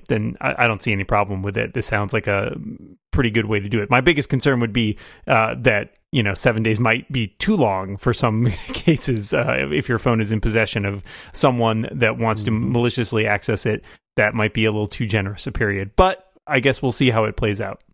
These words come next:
Speaker 2: Yeah, I think the idea that this is, like, an endless cat and mouse game is, is definitely accurate. You know, we didn't know about this gray key, um, hardware until somewhat recently. I think that's the last, you know, month or so this has come to light. But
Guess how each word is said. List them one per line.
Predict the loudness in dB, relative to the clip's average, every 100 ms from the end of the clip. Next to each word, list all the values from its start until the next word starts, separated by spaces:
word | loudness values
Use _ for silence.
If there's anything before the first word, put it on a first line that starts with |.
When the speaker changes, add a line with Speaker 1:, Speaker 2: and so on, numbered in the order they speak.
| _ _ _ 0
Speaker 2:
Yeah, | 0 2 -2
I |
think | -2 -2
the | 2
idea | 0 2 0
that | 0
this | 0 -2 0
is, | -2 -2
like, | -4 -4
an | -6
endless | -4 -4 -2 -4 -2
cat | -2
and | 0 -2
mouse | -2 -2
game | -2 -2 -2
is, | -4 -6 -10 -12 _ -2
is | -2 2
definitely | 0 0 -2 0
accurate. | -2 -4 0 0 -2 _ _ -4
You |
know, | -2 0
we | -2 0
didn't | 0 -2
know | 0 0 2
about | 0 0
this | -2 -2 -4
gray | -4 -2 0 -2
key, | -2 -2 0 -2 -6 _ _ _ _ -8
um, | -4 -2 -4 -8 -12 _ _ _ -12
hardware | 0 2 2 2 2
until | 0 0 0 0
somewhat | -2 -2 0 0 0 0 0
recently. | 0 0 -2 -2
I | -2
think | -2
that's | -4 -4
the | -2
last, | -2 -4 -10 _
you | -6
know, | -4
month | -2 -2 -4
or |
so | -4 -2 -2
this | -4
has | -6 -6
come | -4 -4
to |
light. | -4 -2 -2 -2
But | -4